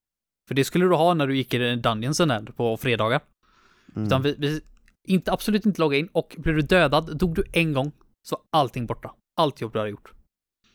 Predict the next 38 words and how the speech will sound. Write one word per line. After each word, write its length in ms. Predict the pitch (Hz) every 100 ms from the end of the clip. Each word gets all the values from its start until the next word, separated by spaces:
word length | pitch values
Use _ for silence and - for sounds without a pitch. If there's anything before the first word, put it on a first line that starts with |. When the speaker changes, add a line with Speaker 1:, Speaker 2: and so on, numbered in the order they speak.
| _ _ _ _ _ _ _ _ _
Speaker 1:
Och 160 | 165 -
jag 140 | 165
bara, 200 | 170 143 -
Speaker 2:
Det 140 | 101
är 40 |
Speaker 1:
va? 80 | 160
Speaker 2:
hemskt. 580 | 170 165 85 110 - -
Speaker 1:
Det 460 | 160 156 165 180 170
är 60 |
fruktansvärt. 680 | - 202 - 147 170 - - _ _ _ _ -
Och 380 | 151 147 135 143
det 400 | 143 151 160 165 160 160 160 156 160 165
gör 180 | 156 147
mig 140 | 139
knäpp. 300 | - 160 -
Och 260 | - - -
för 140 | 151
att 40 |
inte 120 | 151 -
tala 260 | 151 139 135
då 60 |
om 160 | 123 120
att 200 | 123 -
jag 340 | 143 135 135 131
bestämmer 360 | 139 139 123
mig 60 | 120
för 100 | 127
att 40 |
spela 260 | - 123 110 _ _ _
min 180 | - 143
favoritklass 580 | 127 131 135 - 143 -
lite 220 | 147 -
igen, 200 | 117 120
men 120 | 127
den 180 | 120 123 -
var 160 | 131
ju 60 | 127
också 240 | 123 -